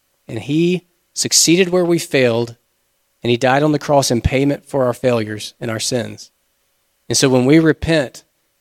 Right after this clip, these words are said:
and confess and receive his forgiveness, we're empowered each time to be a little more successful at living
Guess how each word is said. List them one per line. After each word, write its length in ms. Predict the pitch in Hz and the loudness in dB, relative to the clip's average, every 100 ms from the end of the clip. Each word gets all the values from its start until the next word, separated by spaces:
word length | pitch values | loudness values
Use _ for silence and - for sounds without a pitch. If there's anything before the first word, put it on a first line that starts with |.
| _ _ | _ _
and 100 | 127 | -10
confess 520 | 117 123 - 147 131 - | -8 -8 2 2 2 -2
and 80 | |
receive 300 | 120 - 143 | -4 -2 -2
his 140 | 135 127 | -4 -6
forgiveness, 640 | 131 117 139 127 110 - | -8 -2 -2 -2 -4 -6
we're 340 | 131 139 131 - _ _ - | -2 -4 -4 -10 _ _ -2
empowered 560 | 131 - 147 151 127 | 0 2 2 0 0
each 240 | 131 147 - | 0 -4 -4
time 380 | 147 156 139 | 0 2 0
to 60 | 117 | -2
be 120 | 117 | -2
a 60 | 120 | 0
little 220 | 123 147 | 2 4
more 160 | 147 135 | 4 0
successful 560 | - - 143 - 123 | -2 0 0 0 -4
at 180 | 120 120 | -6 0
living 360 | 143 139 127 | 0 2 -2